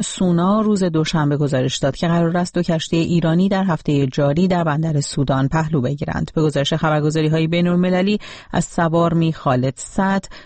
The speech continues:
سخنگوی ارتش سودان، به خبرگزاری سونا گفته است که دو کشتی ایرانی روز جمعه به منظور سوختگیری و تأمین تدارکات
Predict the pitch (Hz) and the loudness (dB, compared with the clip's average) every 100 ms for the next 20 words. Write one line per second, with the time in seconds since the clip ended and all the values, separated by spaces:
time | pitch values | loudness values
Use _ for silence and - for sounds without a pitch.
0 | - - 190 165 147 156 135 139 147 143 | -8 -2 0 2 2 2 0 -2 -2 -2
1 | 135 - 139 143 185 226 220 214 180 170 | -4 -4 -2 0 2 4 2 0 0 0
2 | 160 151 143 151 - - 143 131 131 147 | 0 0 0 0 -2 -2 0 0 -2 -4
3 | - 135 127 - 147 143 160 170 - 165 | -2 0 0 -2 -4 -2 -2 -2 -2 -2
4 | 160 175 170 180 214 208 196 170 143 131 | 0 2 2 2 2 2 0 0 0 0
5 | 143 139 147 160 156 170 170 - 156 - | 0 0 2 0 0 0 -2 0 -2 -2
6 | - 143 143 139 143 151 - 151 135 147 | -2 0 2 0 0 -2 0 0 0 -2
7 | 156 147 156 165 208 208 208 | -2 0 0 0 2 2 0